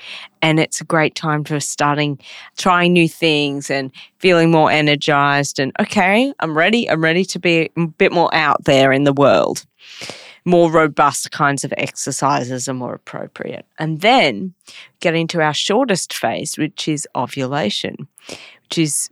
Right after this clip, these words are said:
depending on the person, two to three days. So it's a really short one. That's great for networking, presenting,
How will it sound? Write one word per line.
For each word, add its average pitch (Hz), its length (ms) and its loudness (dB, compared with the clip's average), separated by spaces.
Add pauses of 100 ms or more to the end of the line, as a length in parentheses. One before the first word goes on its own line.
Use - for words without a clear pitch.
depending 143 460 -4
on 131 380 -6
the - 80 -18
person, 247 600 0 (260)
two 160 180 2
to 147 60 -14
three 135 260 -4
days. 85 400 -6
So - 80 -6
it's - 200 -12
a - 40 -20
really 196 320 0
short 220 320 0
one. 240 260 2
That's 233 240 0
great 202 300 0
for 180 180 -2 (280)
networking, 170 1120 2
presenting, 170 1120 2